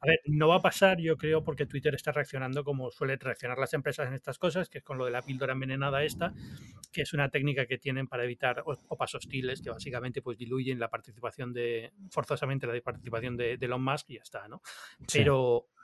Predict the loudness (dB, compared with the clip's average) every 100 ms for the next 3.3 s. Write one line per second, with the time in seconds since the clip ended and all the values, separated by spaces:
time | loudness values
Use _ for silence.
0 | -20 -6 -2 4 4 4 2 -2 -4 -4
1 | -4 -4 -4 -2 0 2 4 4 4 -4
2 | -2 -2 -2 -4 _ _ _ _ _ -4
3 | -2 -2